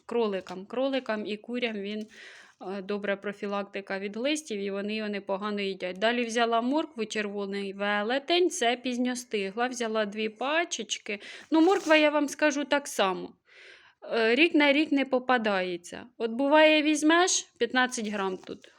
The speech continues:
свіженьке насіння. Е, буває, візьмеш га-, в-, ну, якусь таку фірму, якусь не дуже, да, примітну таку, і вона вродить гарна. Буває, візьмеш фірмові,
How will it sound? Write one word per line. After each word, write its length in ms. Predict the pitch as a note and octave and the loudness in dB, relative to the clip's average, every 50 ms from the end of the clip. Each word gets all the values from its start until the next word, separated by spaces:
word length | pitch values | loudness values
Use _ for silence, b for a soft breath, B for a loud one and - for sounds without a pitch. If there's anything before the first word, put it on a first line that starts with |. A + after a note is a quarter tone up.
| _ _ | _ _
свіженьке 680 | - - - A3 A#3 G#3+ G#3+ F#3+ F#3+ F#3+ G3 - G3+ | -16 -8 -4 -2 -2 0 0 -2 -2 -4 -6 -8 -10
насіння. 500 | G3+ G#3 A3 A3 - - C4 C4+ C4+ A3+ A3 B B B B B B B B B | -10 -10 -10 -12 -10 -8 -6 -6 -6 -6 -8 B B B B B B B B B
Е, 460 | A#3 A3+ A3 A3 G#3 G3+ G3+ G3 G3 F#3+ E3+ - C#2+ D2+ - F3 F3+ F#3+ G#3 A#3 - G#3 | 2 2 2 2 2 2 0 0 -2 -4 -6 -10 -14 -18 -18 -20 -20 -20 _ -20 -12 -6
буває, 500 | A3 A#3+ B3+ C4+ D4 D#4 D4+ D4 D4+ C#4+ | -4 0 4 6 8 8 8 8 6 4
візьмеш 540 | D4+ D4+ C#4 D4 D4+ D#4 D#4 D4+ D4+ - | 2 -2 0 2 4 4 4 2 2 0
га-, 440 | C4+ C4 C4 C#4 C#4+ D4 D4 C#4 B3 | 0 2 4 4 6 6 6 4 2
в-, 260 | G#3+ G#3+ G#3+ G#3 D3 - | 0 -2 -6 -8 -6 -2
ну, 260 | A#3+ B3+ C4 A#3+ G#3+ | 0 0 0 0 0
якусь 400 | G#3+ G#3+ A#3+ A#3+ A#3+ D4 C#4 C4+ | 2 0 0 0 0 -4 -6 2
таку 300 | - C#4+ C#4 C#4 D4 C#4 | 2 2 2 4 -2 -2
фірму, 480 | C4+ - - D#4 E4 D#4+ C#4+ C4+ B3 A3+ | -2 0 2 2 4 4 4 4 4 4
якусь 380 | A3+ A3+ A3 - B3+ A3+ - | 2 0 0 -2 -8 -4 -2
не 100 | B3 A#3+ | -2 -2
дуже, 320 | A3 A3 B3 A3+ B3 A#3+ A3+ | 0 0 0 2 2 2 4
да, 160 | B3 B3+ C4 | 4 2 2
примітну 720 | B3+ C4 B3 B3 B3 A#3 C4 C#4 D#4 D4+ - B3+ A#3 G#3+ | 2 2 0 2 2 2 2 2 2 2 2 -2 -2 -2
таку, 420 | G#3 - G#3 G#3 - - G#3+ G#3 B B B B | -2 -2 -4 -4 -2 -6 -6 -6 B B B B
і 80 | - A#3+ | -4 -2
вона 260 | A#3+ C4 C4 C#4+ D4 | 2 4 4 4 4
вродить 480 | C#4 B3+ C4+ C4+ C4+ A#3+ B3 A#3+ A3 A3 | 4 2 -2 -2 0 0 0 -2 -2 -4
гарна. 500 | G3+ G3+ G3 F#3 F#3 F#3 F#3 F#3+ G3 G3+ | -4 -2 -2 -2 -2 -4 -6 -8 -8 -6
Буває, 460 | G3+ A#3+ A#3+ C4+ C#4+ D4 C#4+ C#4 C#4 | -6 -2 2 4 4 6 6 4 2
візьмеш 440 | C4 C#4 C4 C4+ C#4 C#4 C4+ - - | 0 -2 -2 -2 -2 -2 -2 -4 -8
фірмові, 720 | - - D4 D4 D4 C#4+ B3+ A#3 G#3+ G3 G3+ F#3+ F3+ | -6 -4 -4 -2 0 0 0 0 0 -2 -4 -6 -6